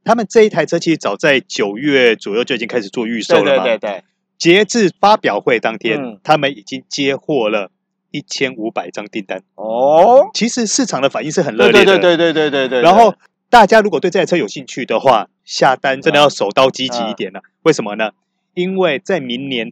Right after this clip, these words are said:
Speaker 1: 度，
Speaker 2: 嗯。
Speaker 1: 他们真正能够量产的配额，
Speaker 2: 嗯。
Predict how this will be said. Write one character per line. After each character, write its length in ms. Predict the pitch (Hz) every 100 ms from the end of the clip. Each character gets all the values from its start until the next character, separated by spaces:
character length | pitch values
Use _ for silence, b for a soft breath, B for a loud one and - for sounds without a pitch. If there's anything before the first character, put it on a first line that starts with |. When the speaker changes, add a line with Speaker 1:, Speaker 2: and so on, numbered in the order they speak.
| -
Speaker 1:
度， 280 | 139 98 -
Speaker 2:
嗯。 240 | 127 113
Speaker 1:
他 160 | 104 165
们 260 | 156 123 120 _ _ -
真 200 | 156 147
正 220 | 156 127
能 200 | 113 117 -
够 240 | 151 123
量 240 | 113 151 104
产 200 | - 92
的 80 | -
配 260 | 139 113 92
额， 200 | 90 98
Speaker 2:
嗯。 280 | 127 117